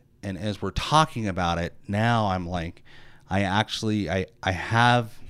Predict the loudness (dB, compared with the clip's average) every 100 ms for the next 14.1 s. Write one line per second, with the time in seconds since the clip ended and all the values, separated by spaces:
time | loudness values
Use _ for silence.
0 | -16 -20 -20 -20 -4 0 4 4 2 0
1 | 0 -2 -2 0 0 -2 -2 -4 -4 -4
2 | -4 -4 -6 -8 -4 -2 -2 -6 -10 _
3 | -20 _ _ -20 _ -6 -4 -2 -2 -2
4 | -2 -2 -2 -4 -6 -8 -4 0 0 2
5 | 2 2 -2 -6 -2 -2 -4 -6 0 4
6 | 4 2 -6 -16 -16 -20 -20 -20 -20 -20
7 | -20 -10 -6 -4 -4 -4 0 4 4 2
8 | 0 -2 -2 -6 -6 -8 -10 -12 -10 -12
9 | -14 -18 -12 -12 -10 -10 -12 -14 -20 -20
10 | -8 -2 -2 -4 -6 -6 -6 -8 -12 -14
11 | -14 -14 -18 -18 -2 -2 -2 -10 -14 0
12 | 2 4 4 2 0 0 0 2 2 -2
13 | 0 -2 -2 -4 -2 -2 0 0 0 -2
14 | -6